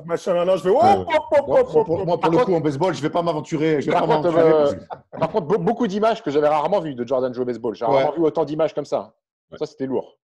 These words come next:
Speaker 1: Et, et c'est vrai que, pour rebondir sur ce que vous disiez tout à l'heure, ce qu'on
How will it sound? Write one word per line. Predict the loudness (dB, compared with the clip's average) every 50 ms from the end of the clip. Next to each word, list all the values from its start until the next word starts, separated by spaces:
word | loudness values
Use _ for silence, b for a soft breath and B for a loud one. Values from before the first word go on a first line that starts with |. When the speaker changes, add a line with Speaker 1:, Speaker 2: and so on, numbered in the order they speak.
| _ _
Speaker 1:
Et, | -6 -6 -4 -2 -2 -4
et | -4
c'est | -4 -6 -4
vrai | -4 -4 -4
que, | -4 -6 -6 -6 -6
pour | -8 -8 -8 -8
rebondir | -8 -10 -10 -14 -16
sur |
ce | -16
que | -16 -18
vous | -16
disiez | -14 -14 -12
tout | -10 -8
à |
l'heure, | -6 -6 -6 -6 -8 _ _ _ _ _ _ _
ce | _ _ _
qu'on | -12 -12 -12 -12 -12